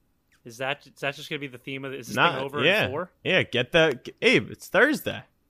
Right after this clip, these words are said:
Speaker 2: Get the, uh,
Speaker 1: Hmm,
Speaker 2: that
Speaker 1: my
Speaker 2: little
Speaker 1: bad.
Speaker 2: timer
Speaker 1: I
Speaker 2: out.
Speaker 1: almost got away with it.
Speaker 2: <laughs>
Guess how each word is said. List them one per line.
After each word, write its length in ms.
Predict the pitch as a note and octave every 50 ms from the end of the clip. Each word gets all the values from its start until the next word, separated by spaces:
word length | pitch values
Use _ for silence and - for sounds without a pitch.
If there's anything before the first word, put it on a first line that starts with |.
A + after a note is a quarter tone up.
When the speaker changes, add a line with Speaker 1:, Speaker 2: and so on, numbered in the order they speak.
| _ _ _ _ _
Speaker 2:
Get 200 | - C#3+ C#3+ _
the, 300 | - F#3+ F#3+ F#3+ F#3+ G3 G3+
uh, 340 | G3+ G3+ G3+ G3+ G3 G3+ G#3+
Speaker 1:
Hmm, 540 | - D#3 A3 D4+ E4+ E4 C4 G#3+ F3 D3+ C3+
Speaker 2:
that 120 | C#3+ C#3+ C#3+
Speaker 1:
my 20 |
Speaker 2:
little 220 | F3+ F#3+ F#3 G3 F#3+
Speaker 1:
bad. 60 | -
Speaker 2:
timer 480 | - F3+ F#3+ A3 C4+ C#4 G#3+ C#3 A2+ G2+
Speaker 1:
I 40 |
Speaker 2:
out. 160 | G2+ G2 F#2 -
Speaker 1:
almost 240 | D3+ D3 C3+ - -
got 140 | D#3 C#3 C3
away 220 | B2+ B2 C3 C#3+
with 180 | C#3 B2 - -
it. 120 | A2+ A2 - _ _ _ _ _ _ _ - - -
Speaker 2:
<laughs> 120 | - -